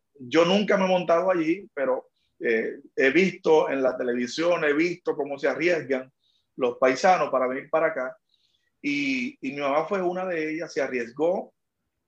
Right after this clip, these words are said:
y obviamente se casó acá en Puerto Rico y entonces tra-, hizo todos los trámites para traernos legalmente a, a,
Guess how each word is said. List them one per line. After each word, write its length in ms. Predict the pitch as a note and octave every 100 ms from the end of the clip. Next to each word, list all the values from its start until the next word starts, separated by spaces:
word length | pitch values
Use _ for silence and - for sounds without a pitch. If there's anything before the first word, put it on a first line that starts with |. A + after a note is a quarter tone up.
| -
y 460 | C3 C3 B2 C3+ _ _ _ _ -
obviamente 560 | A#2 B2 E3+ G3 D#3
se 180 | C3 B2
casó 600 | A#2 A2+ - D#3+ G3 - _ _
acá 360 | - A#2 C#3+ D3
en 100 | C#3+
Puerto 280 | D3+ - E3+
Rico 460 | D#3+ D3 C#3+ C#3 - _ _ -
y 100 | A#2
entonces 760 | A2+ C3 C3 C3+ B2 - - -
tra-, 160 | C#3 -
hizo 260 | C#3 D3+
todos 200 | D3 C#3+
los 160 | C3+ B2
trámites 580 | E3 F3 E3 C3+ C3 - _ _
para 260 | B2 A#2+ A2
traernos 420 | A#2+ C3 D3 D3
legalmente 1040 | C3+ B2+ A#2+ C#3 C#3+ D#3 F3+ E3+ F3+ F3+ _ _ _ -
a, 440 | B2 A#2 G#2+ - B2
a, 440 | A2+ G#2+ G#2